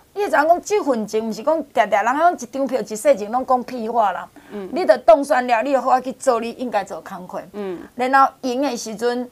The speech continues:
Speaker 1: 方便的时阵，出来走摊、出来红看。
Speaker 2: 是。
Speaker 1: 过来，咱若方便的时阵，较少去人行大讲，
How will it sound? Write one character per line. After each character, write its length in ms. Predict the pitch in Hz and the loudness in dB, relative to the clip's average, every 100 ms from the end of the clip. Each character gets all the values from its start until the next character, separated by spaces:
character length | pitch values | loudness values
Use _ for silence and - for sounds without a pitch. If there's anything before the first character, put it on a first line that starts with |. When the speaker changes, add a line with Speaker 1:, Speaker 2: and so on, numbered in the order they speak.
| _ _ - | _ _ -2
Speaker 1:
方 240 | 269 262 | 0 0
便 140 | 277 | 0
的 120 | 262 226 | 0 -2
时 140 | 190 | -6
阵， 100 | 220 | -8
出 140 | - | 0
来 140 | 311 233 | 4 4
走 260 | 226 262 | 6 4
摊、 300 | 269 262 262 | 4 2 0
出 120 | 254 302 | 2 4
来 100 | 233 | 4
红 180 | 214 196 | 2 -4
看。 240 | 208 202 185 | -2 -2 -2
Speaker 2:
是。 80 | 196 - - - | -4 -20 -20 -6
Speaker 1:
过 100 | 285 | 2
来， 200 | 269 233 | 4 4
咱 180 | 240 330 | 2 4
若 140 | 294 | 4
方 220 | 254 254 | 2 0
便 160 | 262 254 | -2 -2
的 100 | 240 | -4
时 60 | 214 | -6
阵， 160 | 233 240 | -8 -4
较 140 | - 320 | 0 2
少 120 | 214 | 2
去 120 | 302 | 2
人 200 | 277 254 | 2 2
行 220 | 214 180 | -4 -2
大 160 | 202 202 | 2 2
讲， 200 | 240 | 2